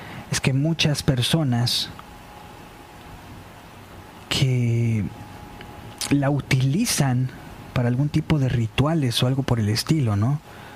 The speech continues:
Vamos a ver. Sí, miren, aquí está.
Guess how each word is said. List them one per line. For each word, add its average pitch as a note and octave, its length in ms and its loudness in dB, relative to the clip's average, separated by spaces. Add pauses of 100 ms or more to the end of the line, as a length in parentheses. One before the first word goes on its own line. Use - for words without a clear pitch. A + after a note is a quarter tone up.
(840)
Vamos G3 240 2
a D3 60 4
ver. C#3 220 0 (2750)
Sí, B2 280 2
miren, G#2+ 320 2
aquí A2 220 2
está. G#2+ 340 0